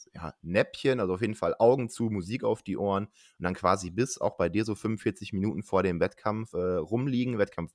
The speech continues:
visualisieren, ähm, also wirklich das Rennen durchgehen, gucken, was passiert, man, wer ist die Konkurrenz, wann will ich die schlagen im Rennen? Ich war jetzt kein guter Starter, deswegen war immer so, okay, ich möchte ganz gerne bei der Wende noch dran sein und dann schlagen, <laughs> so in etwa. Äh,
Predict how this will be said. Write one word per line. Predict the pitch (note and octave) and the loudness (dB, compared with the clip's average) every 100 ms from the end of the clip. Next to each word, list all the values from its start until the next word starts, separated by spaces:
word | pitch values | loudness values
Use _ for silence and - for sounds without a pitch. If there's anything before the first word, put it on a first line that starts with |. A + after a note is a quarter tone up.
| - - | -14 -8
visualisieren, | F#2+ F#2 E2+ F2+ D#2+ E2+ G2 A#2+ _ - - - | -4 0 0 0 -4 -4 -2 -4 _ -20 -20 -8
ähm, | F2 E2+ | -4 -2
also | G2 | -2
wirklich | F#2 F2 | -6 -6
das | G2 - | -6 0
Rennen | B2 A#2 F#2 | 2 2 2
durchgehen, | F2+ - E2+ E2 | 0 0 -4 -6
gucken, | - - F#2+ | -2 -2 -2
was | - | -2
passiert, | G2 - G#2+ G2 | -6 -2 -2 -2
man, | F2+ F2 | -2 0
wer | F#2+ A2 | 2 2
ist | |
die | - | 2
Konkurrenz, | G#2 G#2+ G#2 G2+ G2+ G2+ G2 - | -6 -6 -4 2 2 2 -2 -6
wann | F#2 D#2 G2 G2+ C#3+ | -12 -2 2 4 4
will | B2 | 2
ich | A2+ - | 0 -2
die | |
schlagen | G#2+ A2 A2+ B2 G2+ | -2 6 6 6 2
im | F2+ | -2
Rennen? | F#2 F2 E2+ - - - | -2 -2 -4 -8 -20 -20
Ich | - | -2
war | F#2 | 0
jetzt | F2+ - | 0 -4
kein | G2 | -6
guter | F2 F#2 E2 | -4 -4 -2
Starter, | F#2+ G2+ G#2 | 4 4 2
deswegen | E2 - F2 F2 | -4 -2 -4 -2
war | D#2 | -2
immer | F#2 E2+ | -2 -2
so, | E2+ D#2 | -2 -4
okay, | - F2+ F#2 _ - - _ - | -2 -2 -2 _ -20 -20 _ -10
ich | - | 0
möchte | B2+ - | 0 2
ganz | A2+ G#2+ | 0 0
gerne | - G2 G#2+ G#2+ G#2 | 4 4 4 4 2
bei | - G2 | 4 4
der | G#2+ F2+ | 6 4
Wende | G2 G2 | 2 2
noch | F2+ E2 | 0 -4
dran | - F#2+ D3 | -2 0 2
sein | B2+ A#2 G2+ | 4 4 2
und | E2 | 2
dann | E2+ F#2+ | 2 2
schlagen, | - D#2+ E2+ D2+ C#2+ - _ | 0 0 0 -2 -14 -18 _
<laughs> | _ _ | _ _
so | - | -10
in | E2 | -6
etwa. | C#2+ - D2+ D#2 _ _ - - _ - | -6 -8 -8 -8 _ _ -20 -20 _ -4
Äh, | F2 E2+ E2+ | -2 0 0